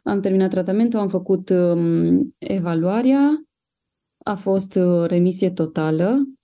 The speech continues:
în noiembrie două mii douăzeci și unu, deci tumora a fost operată și extirpată din picior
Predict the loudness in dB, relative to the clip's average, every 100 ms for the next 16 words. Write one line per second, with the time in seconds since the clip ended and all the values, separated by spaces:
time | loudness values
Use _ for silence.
0 | _ _ _ -2 2 4 4 4 0 -2
1 | -2 0 2 2 2 0 -2 -2 2 2
2 | 2 -2 -4 -12 -8 -2 2 2 2 0
3 | -2 -4 -4 -4 -2 -2 -2 -4 0 0
4 | 2 -2 -4 -6 -4 -4 -2 2 2 2
5 | 0 -4 -2 -2 0 -2